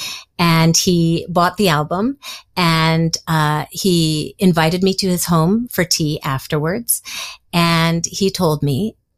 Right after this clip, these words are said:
how do you, he asked me, "How do you feel about this recording?" And I said, "Well, I feel good. You know, I'm, I've worked very hard on it and, you know, I did my best." And he listened to me tell him how I felt about the album.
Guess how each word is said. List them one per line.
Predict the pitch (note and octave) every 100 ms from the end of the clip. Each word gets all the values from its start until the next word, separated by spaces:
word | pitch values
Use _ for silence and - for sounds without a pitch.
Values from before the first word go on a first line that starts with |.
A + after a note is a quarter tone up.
| -
how | - E3+
do | F3
you, | G3+ G3
he | A#3+
asked | G#3+ G3+ -
me, |
"How | C#3 A#3
do | A3+
you |
feel | A#3 D4+ A#3+ E2+
about | D3+ D#3+ D#3+
this | D#3+
recording?" | F#3+ - A3+ E3 C#3 -
And | E3
I |
said, | E3 G#3 B3
"Well, | F4+
I | F#4
feel | - E4+ E4
good. | A3+ A3+ C4+ A#3+
You | G#3+
know, | F#3 G3+ A#3
I'm, | E3 E3 - - - - -
I've | B2 -
worked | E3 E3+
very | - D#3+ E3+
hard | D#3 D#3+ E3+
on | E3 E3+
it | F3 D#3
and, | B2+ B2+ - - - -
you |
know, | C#3 C#3 A#2+
I | D3+
did | E3
my | F3 E3
best." | D#3+ C#3+ G3 - - - - - - -
And | E3+
he | G3+
listened | G3+ G#3 A#3
to | A3 -
me | G3+ E3+
tell | F3 D3+ D3+ C#3 - -
him | - F3 D3+
how | G3 D#3+ -
I | D#3+ E3+
felt | - C3+ - -
about | D#3+ D3+ C#3+
the | E3
album. | D3+ C#3+ D3+ D#3+